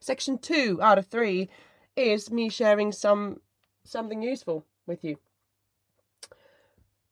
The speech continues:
What should we do today? I reckon a very basic,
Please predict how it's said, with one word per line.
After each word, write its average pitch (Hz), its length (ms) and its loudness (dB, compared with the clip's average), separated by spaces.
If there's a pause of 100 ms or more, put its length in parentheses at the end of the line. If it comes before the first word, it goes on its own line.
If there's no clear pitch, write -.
(120)
What 254 180 2
should 262 80 -2
we 247 80 0
do 233 100 0
today? 165 380 -2 (1000)
I 220 140 2
reckon 226 480 -2 (320)
a 208 80 0
very 220 360 2
basic, 170 600 0